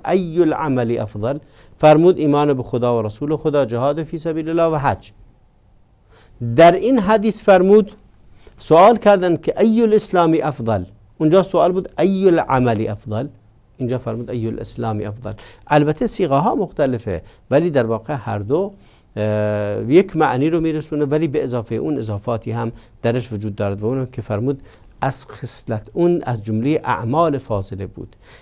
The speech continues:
این از جملهٔ خصالی است که خصلت، اه، و صفات، اه، اسلام هست. یعنی کسی که میگه «من مسلمانم» باید حتماً این صفت رو داشته باشد که فرمود، سوال کرد: «ای الاسلام خیر؟»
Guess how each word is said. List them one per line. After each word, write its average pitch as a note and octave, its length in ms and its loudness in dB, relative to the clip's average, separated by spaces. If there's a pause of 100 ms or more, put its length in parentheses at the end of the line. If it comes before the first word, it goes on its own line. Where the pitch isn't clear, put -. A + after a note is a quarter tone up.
(140)
این F#3 300 2
از B2+ 180 -4
جملهٔ B2+ 300 0
خصالی C3 680 0
است - 220 -8
که F#2+ 220 -4 (320)
خصلت، C#3 600 -2
اه، F#3+ 800 0
و A2+ 140 2
صفات، F3 580 2
اه، F3+ 200 4 (360)
اسلام B2+ 760 2
هست. G#2+ 240 -6
یعنی C3 180 -2 (180)
کسی E3 300 -4
که A#2+ 120 -6
میگه A2 240 -4
«من G#2+ 200 -4
مسلمانم» A2 1080 0 (340)
باید D3+ 240 4
حتماً D3 260 -6
این C#3 120 -6
صفت B2 320 -6
رو B2 60 -2
داشته A2 280 -4
باشد G2+ 300 -4
که - 100 -10
فرمود، A#2+ 420 0 (260)
سوال C#3 260 6
کرد: C3+ 180 4
«ای D3+ 160 4
الاسلام E3+ 500 0
خیر؟» F3 280 -2